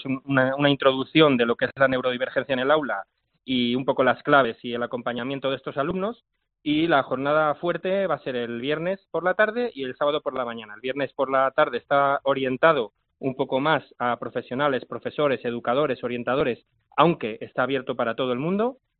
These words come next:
Y el sábado, eh, digamos que la jornada fuerte está orientada más para familias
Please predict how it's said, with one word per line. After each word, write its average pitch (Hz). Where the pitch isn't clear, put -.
Y 139
el 135
sábado, 185
eh, 131
digamos 143
que 151
la 143
jornada 143
fuerte 165
está 131
orientada 135
más 139
para 139
familias 190